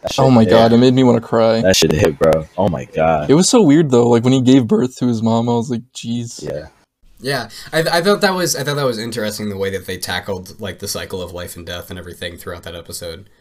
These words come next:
Speaker 3: It was pretty
Speaker 1: Bro.
Speaker 3: cool.
Speaker 1: Yeah, that shit
Speaker 3: Um,
Speaker 1: hit though. Oh my goodness.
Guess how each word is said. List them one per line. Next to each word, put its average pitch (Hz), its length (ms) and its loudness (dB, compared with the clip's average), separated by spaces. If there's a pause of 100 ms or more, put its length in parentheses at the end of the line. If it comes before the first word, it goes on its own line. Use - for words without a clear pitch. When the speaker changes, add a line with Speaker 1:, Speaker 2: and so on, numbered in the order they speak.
(300)
Speaker 3:
It 139 40 -6
was 143 100 2
pretty - 180 -2
Speaker 1:
Bro. - 260 -2 (300)
Speaker 3:
cool. - 120 -20 (100)
Speaker 1:
Yeah, - 80 -4
that - 80 -2
shit - 220 2
Speaker 3:
Um, 113 80 -2
Speaker 1:
hit 107 460 0
though. - 120 -8
Oh 104 160 2
my 62 260 -4
goodness. 101 420 -2